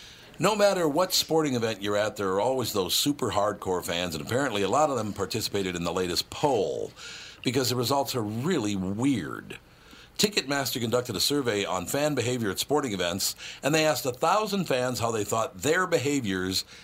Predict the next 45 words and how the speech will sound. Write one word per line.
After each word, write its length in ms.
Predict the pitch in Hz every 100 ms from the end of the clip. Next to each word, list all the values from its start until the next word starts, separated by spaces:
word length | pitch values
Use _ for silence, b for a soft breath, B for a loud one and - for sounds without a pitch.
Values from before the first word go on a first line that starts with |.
| B -
impacted 640 | 135 104 95 - - 170
games. 640 | 113 101 - - - - - B B B B 110
For 140 | 151
starters, 440 | - 202 214 185
more 200 | 151 180
than 280 | 151 127 104
ninety 380 | 113 156 190 208
percent 400 | 202 180 156 120
of 80 | 101
N 140 | 113
F 160 | 113 113
L 160 | 110
fans 260 | 113 113 104
say 60 | 101
the 100 | 87
crowd 280 | 120 131 127
in 60 |
the 60 | 110
stadium 580 | - 131 104 85 82 80 B B -
can 200 | 143 117
sometimes 680 | 165 185 131 143 143 120
or 140 | 117 104
always 500 | 147 180 165 117 101
influence 460 | 143 113 107 101
the 140 | 117 113
outcome 340 | 120 - 123
of 60 | 123
the 100 | 123
game. 300 | 95 67 50 - - B B B B B B B B -
That 200 | 117 123
is 120 | 98
not 220 | 127 117
surprising. 460 | - - 104 95 101
In 80 | 98
a 20 |
lot 140 | 104
of 80 | 92
cases, 360 | - 95 - 87
teams 240 | 123 127
can 160 | - 87
benefit 440 | 98 120 - 101
from 120 | 90 87
home 200 | 107 95
field 260 | 98 82
advantage. 460 | 78 95 107 85